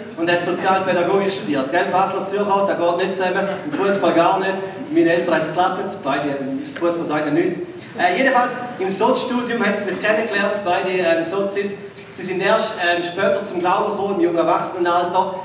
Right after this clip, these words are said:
Sie sind eher so in der linken Szene aktiv gewesen in Zürich. Sie haben, äh, zeitweise ein Haus besetzt, ähm, zum, wo vom System hätte sollen abgerissen werden. Es ist einfach, äh, einfach so eine alte Bruchbude, die irgendwo im Zentrum von Zürich gestanden ist. Dann sind sie mit ein paar anderen dort in, in den dritten Stock eingezogen und einfach nicht raus.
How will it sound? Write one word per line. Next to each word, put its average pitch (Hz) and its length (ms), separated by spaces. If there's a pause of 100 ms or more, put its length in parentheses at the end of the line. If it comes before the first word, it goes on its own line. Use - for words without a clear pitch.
(120)
Sie - 100
sind 196 140
eher 254 180
so 214 160
in 214 100
der 202 100
linken 226 340
Szene 208 420
aktiv 202 420
gewesen 170 180
in 165 100
Zürich. 180 300 (300)
Sie 190 120
haben, 190 100
äh, 185 260
zeitweise 220 540
ein 156 160
Haus 220 120
besetzt, - 440 (340)
ähm, 175 300
zum, 185 280
wo 190 120
vom 196 160
System 190 580
hätte 175 220
sollen 170 220
abgerissen 170 680
werden. 131 280 (380)
Es 190 100
ist 196 160
einfach, 214 240
äh, - 540
einfach - 160
so - 120
eine 147 100
alte 190 320
Bruchbude, 185 640
die 170 80
irgendwo 175 340
im 170 120
Zentrum 175 340
von - 120
Zürich 185 220
gestanden 175 440
ist. 170 140 (300)
Dann 147 100
sind 180 160
sie 175 80
mit 170 140
ein 170 80
paar 175 280
anderen 185 260
dort 185 240
in, 170 280
in 165 180
den 160 260
dritten 185 220
Stock 196 320
eingezogen 175 500
und 151 100
einfach - 260
nicht 139 120
raus. 147 180